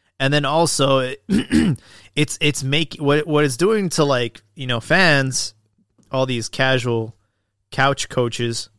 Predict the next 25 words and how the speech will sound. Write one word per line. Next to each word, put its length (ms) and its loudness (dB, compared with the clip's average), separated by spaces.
is 240 0
like, 220 4
"Oh, 300 2
you 160 2
know, 200 0
we 140 2
have 300 0
all 160 2
these 280 -2
jewels 440 2
in 160 -4
Mexico. 640 -2
You 180 -8
know, 160 -6
we 140 -6
have, 500 -6
uh, 500 -4
J 320 -6
J 240 -6
Mack 720 -2
and, 260 -10
you 120 -12
know, 180 -10
Cesar 380 -10
Montes, 920 -4